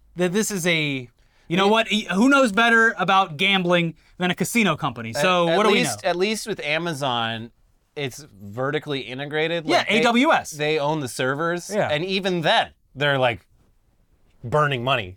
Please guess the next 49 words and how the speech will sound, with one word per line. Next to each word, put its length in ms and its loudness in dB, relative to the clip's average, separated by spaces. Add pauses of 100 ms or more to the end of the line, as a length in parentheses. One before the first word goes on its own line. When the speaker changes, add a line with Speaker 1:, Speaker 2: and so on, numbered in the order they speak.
(140)
Speaker 1:
Yeah. 340 -2
Speaker 2:
Running 360 0
Speaker 1:
It's 80 -4
Speaker 2:
just 300 -4
millions 500 0
of 80 -6
streams 400 -4
at 80 -8
once. 300 -6
Speaker 1:
It's 180 -6
wild. 500 0 (560)
Uh, 280 0
anyways, 300 0
besides, 340 0
best 260 0
show 280 4
available 380 2
right 200 2
now 240 0
anyway. 400 -2 (640)
It's 80 -20
back 220 2
on 100 4
that 120 6
old 160 4
punching 340 0
bag, 260 -2
twitch 240 -4
dot 200 2
T 100 2
V. 60 6
Speaker 2:
Oh, 180 2
that 220 4
old 260 6
thing, 220 4
Speaker 1:
Yeah. 40 -4 (360)
Speaker 2:
Twitch? 180 -8
Speaker 1:
Not 240 4
here 140 2
to 80 2
glorify 600 2
Twitch, 360 -6
but 160 -2
much 240 0
like 240 0
with 220 -6
Twitter, 360 0
an 160 -2
alternative 640 2